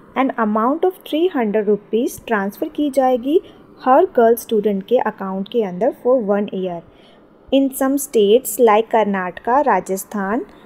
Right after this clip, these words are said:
दिल्ली, free sanitary napkins are given to students, but cash is being given only in मध्य प्रदेश। कर्नाटका, राजस्थान, दिल्ली के अंदर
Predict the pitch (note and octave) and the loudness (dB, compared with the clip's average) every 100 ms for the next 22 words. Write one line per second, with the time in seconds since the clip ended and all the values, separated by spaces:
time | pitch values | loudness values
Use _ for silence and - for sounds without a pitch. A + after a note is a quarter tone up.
0 | - G3+ A3 G3+ F#3 G3 C4 G4+ - - | -16 -2 2 2 2 0 0 -2 -6 -20
1 | - - - - - - - C#4+ F4 G4 | -20 -20 -20 -20 -20 -10 0 4 6 6
2 | - C4 A3+ A3+ A#3+ A3 F#3+ - A3+ C4 | 4 0 2 2 2 -2 -4 -6 -4 -4
3 | B3+ A3 G3 G#3 A3 C#4 E4 - A3+ F#3+ | -2 -2 2 2 2 0 -4 -4 -2 0
4 | F#3 F3+ - - F#3 A#3 - A3 A3 B3+ | -2 -6 -16 -8 -2 -2 0 2 2 0
5 | D4+ - A3+ C4+ C4 G#3 G3 B3 G#3+ F#3+ | -8 -4 -2 0 0 0 0 -4 -4 -4
6 | F#3 A#3+ - G#3 C#4 G#3+ F3 F#3 E3+ F3 | -2 -2 -2 -4 -2 -4 -4 -8 -6 -10
7 | F3 E3 E3 - _ _ - _ _ _ | -10 -14 -14 -20 _ _ -20 _ _ _
8 | _ _ B3 A3+ A3+ C4 C4 F4+ D4 C4 | _ _ 0 2 2 0 2 2 4 0
9 | C#4 D4+ D4 A3 G#3+ A#3+ C#4+ C4 D4+ | -4 -2 0 0 2 0 2 2 0